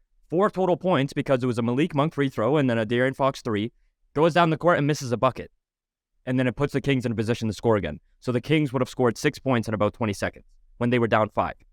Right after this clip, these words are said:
all due to two Steph Curry slip-ups. We're never gonna hear that, right? But that's something that we have to bring up because it's like, you can't make those mistakes. And the Warriors got bailed out, but if we start making those mistakes, eh, eh, only in the first round,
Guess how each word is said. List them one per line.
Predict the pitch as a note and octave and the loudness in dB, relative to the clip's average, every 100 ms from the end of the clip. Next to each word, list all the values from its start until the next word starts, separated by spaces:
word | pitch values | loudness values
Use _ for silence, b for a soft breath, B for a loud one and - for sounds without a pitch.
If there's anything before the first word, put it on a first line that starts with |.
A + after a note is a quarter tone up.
| _ _ _ _ _ | _ _ _ _ _
all | C#3 D3 D3 | 4 6 4
due | C3 C3+ | 2 -2
to | - | -2
two | - B2+ | -4 -4
Steph | - A2+ | 0 -2
Curry | - A2 G2 | 0 -2 -2
slip-ups. | - A2 E2 - - _ _ | -8 -10 -12 -16 -20 _ _
We're | B2 | -2
never | D3 D3+ | 0 2
gonna | C#3 A#2 | 0 0
hear | B2+ | 0
that, | F2+ D#2+ - | -2 -6 -4
right? | G#2+ B2+ - _ - | 0 0 0 _ -8
But | A2+ | 0
that's | C#3+ D#3+ | 0 2
something | C#3+ B2+ | -2 0
that | A#2+ | 2
we | B2 | 2
have | A#2 | 0
to | G#2 | -2
bring | A#2 | 0
up | C3 - - _ _ _ | 0 -2 -6 _ _ _
because | - A#2+ G#2+ | -6 -2 -2
it's | G#2+ | 0
like, | G#2+ G#2 | 0 -2
you | A#2+ B2 | -4 0
can't | D#3 C3+ | 0 2
make | C#3+ | 2
those | C#3 A#2 | 2 0
mistakes. | A#2 - C#3 - - _ _ _ | 0 -2 -2 -4 -12 _ _ _
And | C3 | -4
the | A#2 | 0
Warriors | B2 E3 D#3 | 2 4 4
got | C#3+ B2 | 2 2
bailed | C3+ A#2 | 2 4
out, | E3 C#3+ - _ | 2 2 -2 _
but | B2+ | -2
if | A#2+ | 0
we | D3+ | -2
start | - D3 | 0 2
making | C#3 C3+ | 0 0
those | C3 A2 | -4 -4
mistakes, | G2+ D#3 C#3+ - - | -2 0 0 -2 -10
eh, | A#2+ - | -10 -12
eh, | E3 _ - | -16 _ -6
only | F#3 E3+ | 0 0
in | C#3 | 0
the | |
first | - D#3+ D3 | 0 -2 -2
round, | D#3 G3 A3 | 0 0 0